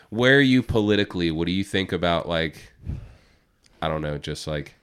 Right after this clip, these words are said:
conspiracies and i-, if, is, if it's even worthwhile to, like, go down these roads?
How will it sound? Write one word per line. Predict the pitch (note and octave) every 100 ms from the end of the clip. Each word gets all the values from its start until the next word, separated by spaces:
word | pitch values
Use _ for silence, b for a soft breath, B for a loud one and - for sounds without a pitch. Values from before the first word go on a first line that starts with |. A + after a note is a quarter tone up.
| _ _ _ _
conspiracies | - G2+ - F#2 F2+ E2+ F#2 F2 F2 E2+ E2
and | D#2 D#2 b b b
i-, | - - - _
if, | A2 G#2+ -
is, | A#2+ A2+ -
if | C3+ C#3+
it's | -
even | B2+ A#2 G2+ F2+
worthwhile | F#2 G2 - E2 F2 F2 E2+ D#2+ D2+
to, | E2
like, | D#2 D2+ C2
go | D#2+
down | D2 D2+ D2+
these | D2+ D2
roads? | C#2+ B1 B1 -